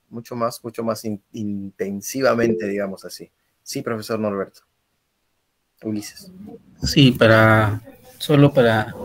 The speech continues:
Speaker 2: adicionarle el comentario del profesor César Angulo, eh, Nvidia tiene exclusivamente, eh, un área de todo lo que es la parte de ventas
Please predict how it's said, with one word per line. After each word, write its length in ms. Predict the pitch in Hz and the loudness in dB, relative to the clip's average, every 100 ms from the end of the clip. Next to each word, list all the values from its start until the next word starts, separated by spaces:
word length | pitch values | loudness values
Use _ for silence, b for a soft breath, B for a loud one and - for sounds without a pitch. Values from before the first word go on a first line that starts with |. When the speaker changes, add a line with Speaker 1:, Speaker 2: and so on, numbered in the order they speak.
| - - | -12 -6
Speaker 2:
adicionarle 640 | 135 123 120 117 127 131 127 | 0 0 2 6 6 6 4
el 160 | 117 113 110 110 | 2 0 -2 -4
comentario 460 | 117 113 110 123 123 | -2 -2 0 0 2
del 120 | 120 | 0
profesor 560 | 120 107 104 120 117 113 | -2 -4 -2 -2 -2 -4
César 300 | - 120 117 | -6 -4 -2
Angulo, 440 | 117 117 147 262 _ _ _ B B B B B B B B B | -2 0 -2 -4 _ _ _ B B B B B B B B B
eh, 200 | 139 123 | -8 -2
Nvidia 480 | 139 143 151 147 147 | 0 2 2 0 -2
tiene 400 | 143 139 135 135 | 0 0 0 -4
exclusivamente, 920 | 135 - 127 135 131 131 131 127 139 | -8 -10 -8 -6 -4 -4 -4 -6 -6
eh, 580 | 135 127 120 113 110 113 | -6 -6 -8 -8 -10 -10
un 200 | 113 120 | -6 -2
área 440 | 123 127 123 113 | 0 -2 -2 -8
de 240 | 110 113 113 _ _ _ | -8 -12 -16 _ _ _
todo 160 | 131 | -6
lo 140 | 123 120 | -4 -6
que 80 | |
es 80 | 127 | -8
la 140 | 113 120 | -8 -6
parte 260 | 117 120 | -6 -4
de 140 | 113 113 | -4 -2
ventas 720 | 127 120 113 110 117 - | -2 -4 -6 -12 -12 -18